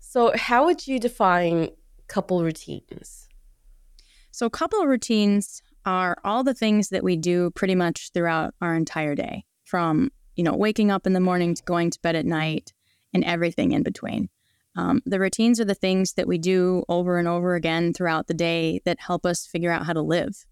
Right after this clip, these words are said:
Speaker 2: It determines our structure, and it can lead to us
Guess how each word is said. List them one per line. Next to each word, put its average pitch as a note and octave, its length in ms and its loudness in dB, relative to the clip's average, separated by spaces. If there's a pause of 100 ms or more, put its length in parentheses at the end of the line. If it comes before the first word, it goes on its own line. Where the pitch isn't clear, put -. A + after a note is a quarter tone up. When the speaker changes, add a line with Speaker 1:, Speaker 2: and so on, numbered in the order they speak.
Speaker 2:
It F#3+ 180 -2 (100)
determines F3+ 520 0
our D#3 100 -6
structure, G#3+ 720 -2 (460)
and F#3 460 2
it - 160 -2
can G3 380 0
lead F#3 260 0
to F#3+ 240 0
us F3+ 320 -2